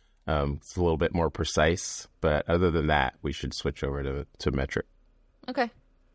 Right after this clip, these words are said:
Speaker 1: 'Cause it's like, what's boi-, what's boiling water, uh, or what's, like, room temperature in Celsius, and you can't really, like, there's a big difference between, like, sixty-nine Fahrenheit and, like, seventy-three. And you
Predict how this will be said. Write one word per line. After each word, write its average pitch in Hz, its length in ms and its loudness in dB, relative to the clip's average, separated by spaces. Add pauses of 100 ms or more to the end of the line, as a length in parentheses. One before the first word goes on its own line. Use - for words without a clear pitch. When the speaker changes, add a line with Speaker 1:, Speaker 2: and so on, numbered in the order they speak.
(300)
Speaker 1:
'Cause 110 120 2
it's - 180 0
like, 117 400 4 (240)
what's 110 280 0 (380)
boi-, 107 280 2
what's 113 200 0
boiling 120 680 2 (360)
water, 120 640 2
uh, 95 280 2
or 104 140 2
what's, 110 260 0
like, 95 240 0
room 98 200 2
temperature 127 800 0
in 95 140 2
Celsius, 117 720 0
and - 200 2
you 92 80 0
can't 113 280 0
really, 101 360 4
like, 80 280 0 (220)
there's 110 200 2
a 113 40 4
big 101 240 2
difference 104 380 0
between, 82 340 -2
like, 71 180 0
sixty-nine 82 840 0
Fahrenheit 80 680 2
and, 76 200 2
like, 69 180 -2
seventy-three. 78 720 0
And 160 80 -4
you - 60 -20